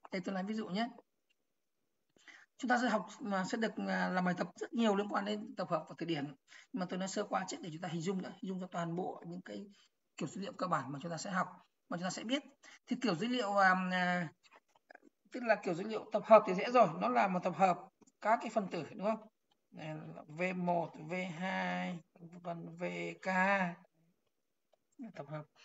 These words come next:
Dễ rồi, cái tập hợp thì ta hình dung người ta rất dễ, nhưng mà với từ điển thì khó hơn một chút. Từ điển thì như sau.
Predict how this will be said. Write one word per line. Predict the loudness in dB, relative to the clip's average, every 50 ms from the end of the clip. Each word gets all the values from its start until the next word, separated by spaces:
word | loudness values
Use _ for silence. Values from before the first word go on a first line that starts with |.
| -20 -20 -20 -20 _ _ _ _ _ _ _ -10
Dễ | -8 -4 4
rồi, | 6 6 6 6
cái | 2 -8 -10 0 2
tập | 2
hợp | 2 2
thì | 2 2
ta | 4 4
hình | 4 4 4
dung | 2 2 2 2
người | -2 -4 -6
ta | -6
rất | -6 -6 -6
dễ, | -8 -8 -10
nhưng | -8 -6 -4
mà | -2 -2 -2
với | -2 -4 -4
từ | -2
điển | 0 0 0 0
thì | -2
khó | -2 0 0
hơn | 0 0
một | 0 -2
chút. | -4 -4 -4 -10 -18 -20 -20 -20 -20 -20 -20 _
Từ | -4 -2
điển | 0 2 2 2 2
thì | 2 0
như | 0 0 0
sau. | 2 2 4 4 2 2 -2 -8